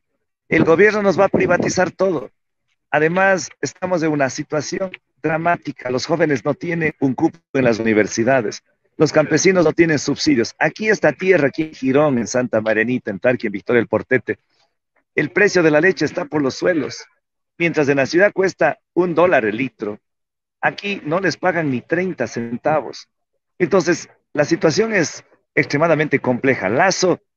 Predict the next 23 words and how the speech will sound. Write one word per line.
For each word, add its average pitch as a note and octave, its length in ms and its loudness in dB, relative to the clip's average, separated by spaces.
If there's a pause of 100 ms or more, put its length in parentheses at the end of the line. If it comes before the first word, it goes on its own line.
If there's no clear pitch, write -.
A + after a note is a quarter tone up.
(220)
dijo F3+ 300 2
que - 100 -18
se C#3+ 120 2
declaró D3+ 380 4
ecologista C#3+ 580 -2
y A2+ 40 -6
que B2 100 -8
no C3+ 100 -2
va D3+ 80 0
a C#3+ 60 -4
permitir C#3 480 0
minería C#3 380 0
sobre B2+ 240 -2
los A#2 100 0
dos A#2+ 140 2
mil C3+ 140 0
ochocientos A#2+ 500 -2
metros B2+ 240 -2
sobre G#2 160 -4
el G2+ 60 -6
nivel A2 200 0
del G2+ 100 0
mar. A2+ 200 0